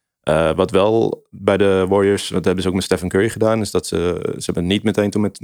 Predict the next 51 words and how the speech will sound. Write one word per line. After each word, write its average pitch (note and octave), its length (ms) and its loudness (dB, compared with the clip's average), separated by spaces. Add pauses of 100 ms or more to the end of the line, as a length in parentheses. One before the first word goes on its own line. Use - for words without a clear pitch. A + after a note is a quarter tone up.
nog F#2+ 180 -4
twee G2+ 160 0
jaar F#2+ 140 0
te - 80 -14
gaan G2 400 -4
verlengd. G#2 380 0
Ze - 120 -14 (100)
hebben F2+ 200 -2
gewoon, F#2+ 160 2
ook - 100 -6
gewoon G2 280 0
gewacht F#2+ 300 0
tot F#2+ 120 -14
nog G2 100 -4
maar F2+ 100 0
één G#2 80 0
jaar G2 160 -2
te - 100 -14
gaan F2 260 -4
was. - 240 -8 (600)
En, D#2 520 0
nou D#2+ 160 -4
ja, D#2 100 -4 (100)
we - 420 -20
hebben G2 120 0
het F#2 80 -2
met G2 140 -2
Petje F#2+ 240 0
Af F#2 120 0
ook F#2+ 120 2
al G2+ 60 2
een G2+ 60 2
beetje G2+ 200 2
over F#2+ 120 0
Draymond G2+ 380 0
gehad. G#2 280 0
We - 60 -20 (440)
moeten F#2+ 200 0
natuurlijk F#2+ 300 0
een F#2 60 2
beetje F2+ 160 0
kijken, F#2 400 2
hoe G2+ 400 0
gaat F2+ 180 0
hij F#2+ 160 2
nou F#2 160 0
straks, - 600 -4
eh, F#2 260 -2
weer F2 180 -4
terugkomen. A#2 600 0 (640)
Ehm, F2 840 -2